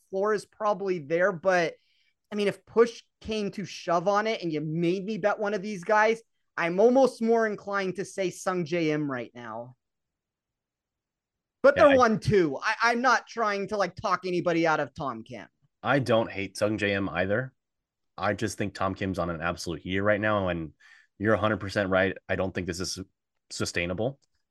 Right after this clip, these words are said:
Speaker 2: He's gonna regress at some point. But in this field this week, with him especially coming off of last week, being comfortable in Hawaii with Jordan Spieth, friend of the family now,
Speaker 1: Yeah.
Speaker 2: I think it was worth the risk for me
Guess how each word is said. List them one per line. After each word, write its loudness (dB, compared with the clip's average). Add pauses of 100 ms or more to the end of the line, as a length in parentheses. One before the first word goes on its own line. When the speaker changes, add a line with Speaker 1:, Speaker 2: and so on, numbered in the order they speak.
(140)
Speaker 2:
He's -4
gonna -2
regress 0
at -16
some -6
point. -4 (500)
But -2
in -2
this 0
field -2
this -4
week, -6 (240)
with -6
him -2
especially -4 (240)
coming -6
off 0
of -4
last -2
week, -4 (400)
being -2
comfortable -2 (380)
in -8
Hawaii -2 (680)
with -4
Jordan 2
Spieth, -6
friend -2
of 0
the -4
family -4
now, -4 (440)
Speaker 1:
Yeah. -20
Speaker 2:
I 0
think -2 (1600)
it -2
was -2
worth -2
the -2
risk 0
for -6
me -4